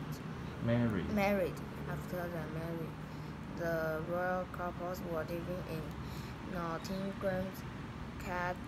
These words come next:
Speaker 1: Cottage.
Speaker 2: ca-, cottage of cottage and grounds of Ke-, Kensington, Kensington Pra-
Speaker 1: Palace.
Speaker 2: Palace.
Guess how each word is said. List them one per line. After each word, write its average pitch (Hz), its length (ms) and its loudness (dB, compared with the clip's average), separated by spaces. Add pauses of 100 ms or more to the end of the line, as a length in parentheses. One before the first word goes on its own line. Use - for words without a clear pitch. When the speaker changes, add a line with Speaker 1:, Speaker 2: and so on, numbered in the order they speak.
(720)
Speaker 1:
Cottage. - 320 2 (200)
Speaker 2:
ca-, - 60 -4
cottage 196 560 0 (720)
of 175 240 2 (300)
cottage 196 480 0 (420)
and 180 300 2
grounds 196 340 2 (320)
of 175 220 2 (240)
Ke-, 180 180 -4 (640)
Kensington, 196 920 0 (320)
Kensington 185 760 -2 (240)
Pra- 170 140 -2 (480)
Speaker 1:
Palace. 113 340 4 (800)
Speaker 2:
Palace. 175 500 0